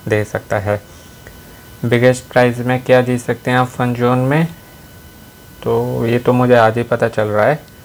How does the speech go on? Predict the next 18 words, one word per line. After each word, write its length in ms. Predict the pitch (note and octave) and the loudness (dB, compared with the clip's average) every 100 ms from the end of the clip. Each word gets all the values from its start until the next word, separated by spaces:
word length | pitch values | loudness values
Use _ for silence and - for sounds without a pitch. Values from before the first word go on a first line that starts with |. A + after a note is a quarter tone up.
| - - - - - | -20 -20 -20 -20 -6
Honda 280 | - A2+ A#2 | 0 2 2
City 240 | A#2 - A#2 | 0 -6 -8
car, 360 | - A2+ G#2 G2+ - - | 0 2 2 -2 -14 -6
नहीं 120 | C3+ | -4
कल 200 | C#3 C3 | 2 2
पता 240 | B2+ B2+ A#2+ | 4 2 2
चला 260 | A2+ G#2 | 0 0
था 140 | G#2 G#2+ | 0 -2
मुझे, 260 | G#2+ G#2+ | -4 -4
ये 200 | G#2+ G#2+ G2+ - - - | -2 -4 -6 -16 -16 -4
Honda 260 | A2 A2 | -2 0
City 240 | A2 - A#2+ | -2 -4 -4
car 300 | A2+ A2 A2 | 4 4 4
भी 120 | A2+ | -2
इसमें 260 | A2 B2 A2+ | -4 -6 -4
जीत 160 | A2 | -6
सकते 380 | - G#2+ - A2 | -6 -14 -6 -4
हैं। 120 | C3+ | -4